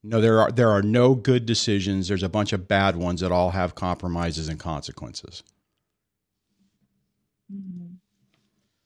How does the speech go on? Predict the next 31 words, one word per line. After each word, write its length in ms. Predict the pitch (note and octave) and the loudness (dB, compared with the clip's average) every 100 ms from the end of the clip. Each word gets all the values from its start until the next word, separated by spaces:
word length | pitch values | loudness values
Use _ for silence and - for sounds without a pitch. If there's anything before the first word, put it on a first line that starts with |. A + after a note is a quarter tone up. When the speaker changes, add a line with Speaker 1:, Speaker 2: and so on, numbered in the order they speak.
| _ _ _ _ _ | _ _ _ _ _
Speaker 1:
So 240 | - E2 | -8 -6
what 140 | D#2+ A#2+ | -2 2
do 60 | |
you 80 | C3 | 2
Speaker 2:
Yeah, 60 | E4+ | 2
Speaker 1:
think? 160 | F4+ | 0
Speaker 2:
like, 180 | D#4 B3 | -2 -4
I, 240 | A3+ A#3 - | -2 -4 -4
I 100 | A#3 | -6
Speaker 1:
What 140 | A#3 B2+ | -4 0
are 40 | |
you 60 | B2+ | 0
Speaker 2:
spoke 60 | |
with 0 | |
Speaker 1:
thinking 200 | C3 G#2+ | 0 -2
Speaker 2:
my 80 | A2 | 0
Speaker 1:
about 80 | F#2+ | 0
doing? 160 | G#3 A#3+ | 0 0
Speaker 2:
attorney. 280 | C4+ A#3+ - _ - | 0 -2 -6 _ -6
My 160 | A#3+ C#4 | -4 -2
attorney 340 | C#4+ D#4 F4+ | -2 -4 -4
was, 140 | G4 E4 _ _ _ _ _ _ _ _ _ - | -4 -6 _ _ _ _ _ _ _ _ _ -6
well, 280 | C4+ C#4+ B3+ | -2 -2 -2
my 160 | C4+ | -4
attorney 340 | C4 C4 D4+ F4+ D#4+ | -4 -6 -6 -2 -2
advised 380 | G#3+ G3 A#3 | -2 -2 -2
me 120 | B3+ B3 | -2 0
to 100 | G3+ | 0
do 200 | G3 F#3+ | 0 0
the 140 | A3+ A#3 | 0 0
visit 560 | B3+ B3 C#4 C#4+ C4+ | -4 -2 -4 -2 -6